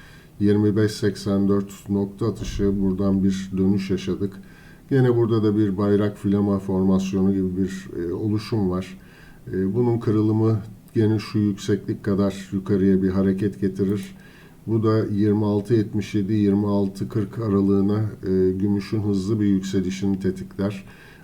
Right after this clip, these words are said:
Ancak yukarıda yirmi altı on dört, yirmi altı sıfır iki direncimiz var. Bu direnç kırılmadığı sürece gümüşte hala şu yatay bantta hareket ettiğimizi düşünürüm. Tekrar bu bölgeye dönebileceğini düşünürüm.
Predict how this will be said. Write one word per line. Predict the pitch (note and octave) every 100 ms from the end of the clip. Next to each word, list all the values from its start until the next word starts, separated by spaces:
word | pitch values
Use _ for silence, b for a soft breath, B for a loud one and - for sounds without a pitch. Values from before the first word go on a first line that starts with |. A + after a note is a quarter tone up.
| -
Ancak | A2+ A2+ A2+ G#2
yukarıda | A2 A2 A2 G#2 A2+ A2+
yirmi | G#2+ G2 G2+ A2
altı | G#2+ G#2 B2+
on | A#2+ G#2+
dört, | G#2+ G#2+ -
yirmi | G2 G2
altı | G2 G2+ F#2+ G#2+
sıfır | G2+ F#2+ G2
iki | F#2+ F#2+
direncimiz | F#2 G2 G2 G2 G#2+ G2
var. | G2+ G2+ - B B B B
Bu | G#2 A#2+
direnç | B2 A2+ A2 -
kırılmadığı | G#2+ A2+ B2 B2 G2 G2
sürece | F#2+ F#2+ F#2 F#2 G2+ G#2+ G#2
gümüşte | G2+ G2+ F#2 A2+
hala | G2+ G#2 G#2 G2 F#2+
şu | - G2
yatay | F#2+ F#2+ A2+ A2+
bantta | F#3+ - - G#3
hareket | G3+ F#3+ F#3+ G3
ettiğimizi | F#3+ - B2+ F2 D#2 D#2+
düşünürüm. | E2+ - G#2 G#2 G#2 G2+ B B B -
Tekrar | B2 B2 A2 G2+ F#2+
bu | F#2
bölgeye | F#2+ F#2 G2 G2+ G2
dönebileceğini | G2 G2+ F#2+ F2 F2+ F#2+ F#2+ G2+ F#2
düşünürüm. | - F#2 F2+ F2+ G#2+